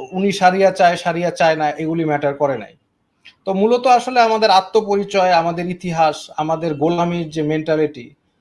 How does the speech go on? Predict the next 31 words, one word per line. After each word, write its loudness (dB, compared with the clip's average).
আহ, -2
আসলে 2
আমি 4
আবার 2
একটু -8
বলি, -6
বলে -4
নেই -12
যে -12
আমরা -2
ব্রিটিশ -4
আইনে 0
চলি। -12
আজকে -2
যদি -2
আমরা 2
বলতাম -2
যে 0
আমরা, 4
উম, -6
ব্রিটিশ -6
আইন 2
না, -2
আমরা 0
হচ্ছে, -4
মানে, -12
ইউরোপিয়ান -2
যে 0
ল 4
দিয়ে -4
চলে -6